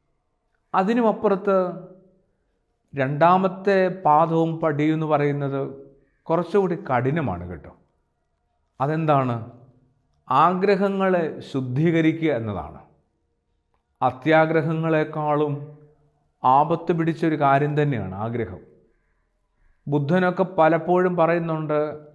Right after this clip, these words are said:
ആശയാണ് സകല നിരാശകളുടെയും മൂലകാരണം. പറയാൻ എളുപ്പമാണ്. ഈ ആശയും ആഗ്രഹവുമൊക്കെ എങ്ങനെയാണ്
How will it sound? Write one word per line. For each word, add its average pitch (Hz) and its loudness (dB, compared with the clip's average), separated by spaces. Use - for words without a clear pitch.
ആശയാണ് 160 0
സകല 160 2
നിരാശകളുടെയും 147 0
മൂലകാരണം. 131 0
പറയാൻ 135 0
എളുപ്പമാണ്. 151 2
ഈ 131 -2
ആശയും 185 2
ആഗ്രഹവുമൊക്കെ 160 -4
എങ്ങനെയാണ് 196 0